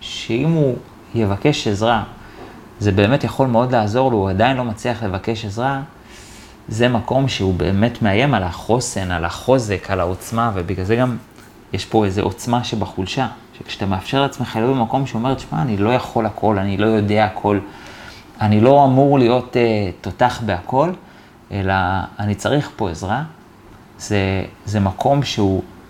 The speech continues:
עשוי להיות מאוד לא פשוט, אבל ברגע שאנחנו מאפשרים לעצמנו להרגיש בנוח עם המקום הזה, והשפה פה חייבת להיות מאוד מדויקת, להרגיש בנוח עם המקום הזה. לא להיות אנשים תלותיים, לא לחיות על עזרה מאחרים, לא אף אחד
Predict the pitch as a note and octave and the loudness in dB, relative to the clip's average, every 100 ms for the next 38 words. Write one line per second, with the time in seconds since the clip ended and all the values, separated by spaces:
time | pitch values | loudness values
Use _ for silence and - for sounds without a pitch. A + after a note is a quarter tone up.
0 | - - - - D3 B2+ B2 A2 A#2+ B2 | -14 -10 -2 4 6 4 0 0 2 4
1 | A2 - F2 B2 D#3 - F2+ F#2+ G2 A2 | 2 -2 -6 -4 -4 -4 -2 0 0 0
2 | D3+ D3+ G#2 - G#2 F#2+ - A2+ D3+ D3 | 0 -2 -2 0 -2 -2 -2 2 2 2
3 | - G#2+ G#2 G2 F#2 G#2 C3+ D3+ - G#2 | 0 0 0 2 0 0 0 -2 -2 0
4 | A2 C#3 - G#2+ G2+ G2 - C3 C3 F#2+ | 2 2 0 -2 -2 -2 0 2 0 -2
5 | F2 - - - - - - F#2+ F2+ G2 | -10 -14 -20 -18 -20 -20 -4 -2 0 2
6 | C3+ C#3+ D#3 - B2 B2 A#2+ A#2 A#2 C3 | 4 4 2 2 2 2 0 2 2 2
7 | G2+ G2+ A2 F#2 - - F#2+ F#2 G2+ G#2+ | 0 0 -2 -8 -12 -4 -2 0 0 0
8 | A2+ C#3 - G#2+ G#2+ A#2 G2 F2+ F#2+ - | 0 -2 -4 0 2 0 -2 -4 -2 -2
9 | A#2 G#2 E2 - - - - - G2+ G#2+ | -2 -2 -4 -12 -18 -20 -20 -6 2 4
10 | A#2+ A#2+ A#2 A2 - B2 A#2+ B2 A#2+ A2 | 4 4 0 0 -2 -2 0 0 2 2
11 | D3 D#3+ D3 A2+ A2 A#2 A2+ G#2+ - - | 4 4 2 4 4 4 2 -2 -6 -6
12 | G2+ - A2 C3+ C3 A#2 G#2 G#2 A2+ A#2+ | -6 -2 2 4 2 0 -2 0 0 2
13 | A2+ - G#2 C#3+ D#3+ B2+ D#3 F#3 - - | -2 -4 -4 -2 -2 0 2 2 0 -2
14 | B2 | -2